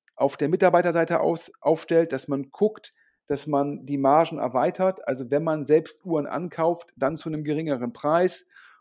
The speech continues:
Und drittens, dass man mehr externe Partner auf die Plattform bekommt. Ähm, wenn es Chronext gelingt,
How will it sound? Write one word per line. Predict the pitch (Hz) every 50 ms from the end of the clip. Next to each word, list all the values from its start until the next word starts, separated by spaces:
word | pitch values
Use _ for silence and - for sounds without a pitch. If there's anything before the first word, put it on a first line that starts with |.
| _ _
Und | - 143 143 - -
drittens, | 180 180 - - 156 -
dass | 143 139 -
man | 151 139 135 139
mehr | 147 147 147 - -
externe | - - - - - 143 135 139 - _ _ _ _ -
Partner | 135 131 131 - 156 143
auf | - -
die | - 123 117
Plattform | - - 165 160 - - 180 170
bekommt. | 165 160 160 165 156 156 160 156 - _ _ _ _ _ _ _ _ _ _
Ähm, | 127 127 127 127 131 131 131 131 127 _ _ _ _ _ _ _
wenn | - 147 160 170
es | 160 156 - -
Chronext | - 175 175 170 160 - - -
gelingt, | 151 147 165 190 208 208 - -